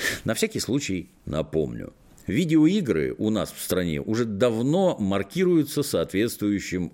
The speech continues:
образом. Ну, то есть у игр есть возрастной рейтинг. Ты посмотри на него, и сразу станет понятно, кто в игру играть может, а кто нет. Если вот это не ограждает малолетних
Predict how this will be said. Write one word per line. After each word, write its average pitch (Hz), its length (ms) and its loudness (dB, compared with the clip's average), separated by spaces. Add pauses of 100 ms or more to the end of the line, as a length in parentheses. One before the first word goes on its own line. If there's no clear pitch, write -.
образом. 65 680 -2
Ну, 139 120 2
то 107 260 -2
есть 78 200 -4
у 92 100 -2
игр 143 340 0
есть 101 420 0 (240)
возрастной 92 800 0 (160)
рейтинг. 98 840 0 (280)
Ты 82 260 0
посмотри 101 480 -2
на 127 100 0
него, 67 360 -2
и 101 40 -6
сразу 160 540 0
станет 131 560 -4
понятно, 76 600 -2
кто - 500 4 (160)
в 95 120 0
игру 95 280 0
играть 80 320 0
может, 185 480 2 (100)
а 85 140 0
кто 156 440 2 (260)
нет. 80 540 -2 (280)
Если 101 680 2
вот 85 320 0
это 147 520 2
не 107 280 2
ограждает 117 1040 2
малолетних 92 640 2